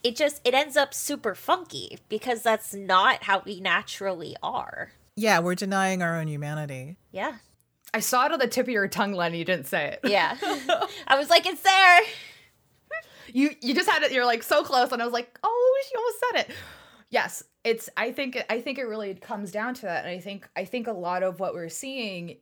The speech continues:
Speaker 3: is about this refusal. Like, there's a refusal to acknowledge and resolve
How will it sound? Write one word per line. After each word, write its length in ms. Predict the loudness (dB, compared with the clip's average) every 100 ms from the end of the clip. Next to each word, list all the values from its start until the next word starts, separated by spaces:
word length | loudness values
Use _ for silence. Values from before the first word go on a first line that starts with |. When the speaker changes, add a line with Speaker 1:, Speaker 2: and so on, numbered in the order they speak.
| -2
Speaker 3:
is 520 | 0 0 -4 -6 -8 -6
about 500 | -6 -4 -4 -4 -4
this 300 | -4 -4 -10
refusal. 1200 | -10 -10 -14 -14 -10 -6 -4 -4 -4 -6 -6 -12 -6
Like, 180 | -4 0
there's 260 | 0 0 -4
a 120 | -6
refusal 1300 | -6 -10 -10 -14 -10 -6 -4 -2 -2 -4 -4 -6 -8 -18 -20 -18 -14
to 420 | -8 -6 -4 -4
acknowledge 920 | -4 -6 -4 -2 0 0 2 0 0 -8
and 160 | -8 -8
resolve 800 | -10 -6 0 0 0 -2 -6